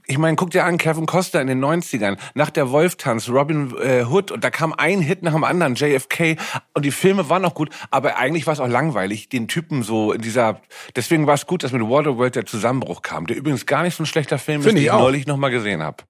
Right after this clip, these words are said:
Speaker 2: Genau, und dann jetzt Yellowstone, auch eine geile Serie.
Speaker 1: Oh, die hab, die will ich, ist die gut?
Speaker 2: Oh, die ist super. Guck's dir
Speaker 1: Die
Speaker 2: mal
Speaker 1: guck
Speaker 2: an.
Speaker 1: ich nämlich,
Speaker 2: Das ist
Speaker 1: ja, will ich
Speaker 2: wirklich
Speaker 1: mal gucken.
Speaker 2: richtig, richtig gut. Wir kommen zu einer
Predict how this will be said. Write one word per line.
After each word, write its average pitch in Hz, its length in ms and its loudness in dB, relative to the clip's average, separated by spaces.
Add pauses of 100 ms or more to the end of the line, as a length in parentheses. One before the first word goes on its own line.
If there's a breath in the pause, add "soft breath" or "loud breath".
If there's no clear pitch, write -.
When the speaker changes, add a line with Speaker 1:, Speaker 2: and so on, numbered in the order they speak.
Speaker 2:
Genau, 180 300 4
und 120 120 0
dann 127 220 2
jetzt 123 260 0
Yellowstone, 120 680 2
auch 92 100 -6
eine 104 120 -2
geile 107 280 0
Serie. 95 480 -6 (300 loud breath)
Speaker 1:
Oh, 175 100 6
die 160 140 2
hab, 160 160 2
die 160 160 -2
will 185 80 2
ich, 156 80 -2
ist 120 320 -6
die 202 60 2
gut? 156 320 2
Speaker 2:
Oh, 120 340 4
die - 100 -12
ist 82 160 -14
super. - 340 -12 (200)
Guck's 127 220 -2
dir 131 80 -4
Speaker 1:
Die 113 60 -2
Speaker 2:
mal 113 100 -2
Speaker 1:
guck - 120 -6
Speaker 2:
an. 104 40 -4
Speaker 1:
ich - 100 -10
nämlich, 78 240 -8
Speaker 2:
Das - 120 -6
ist - 60 0
Speaker 1:
ja, 131 60 0
will 202 80 2
ich 147 180 0
Speaker 2:
wirklich - 20 2
Speaker 1:
mal 170 80 4
gucken. 151 140 -2 (200)
Speaker 2:
richtig, 135 80 0
richtig 147 260 -2
gut. - 260 -12 (500 loud breath)
Wir 170 160 4
kommen 240 200 2
zu 220 120 2
einer 202 320 4